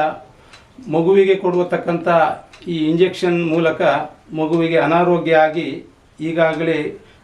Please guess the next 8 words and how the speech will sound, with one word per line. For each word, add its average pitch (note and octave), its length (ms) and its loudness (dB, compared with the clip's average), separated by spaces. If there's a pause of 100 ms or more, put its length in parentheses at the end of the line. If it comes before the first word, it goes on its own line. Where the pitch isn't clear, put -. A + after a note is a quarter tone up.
(100)
ಈ D3+ 80 -6
ಮಗುವಿನನ್ನು, D#3 880 -2
ಮಗುವಿನ D#3 300 -2
ಚಿತ್ರ D#3+ 320 -6
ಕೂಡ E3 240 -2 (520)
ನಾವು D3 540 -4 (400)
ತೋರಿಸ್ತಾ D#3+ 320 0
ಇದ್ದೇವೆ. D3+ 720 -4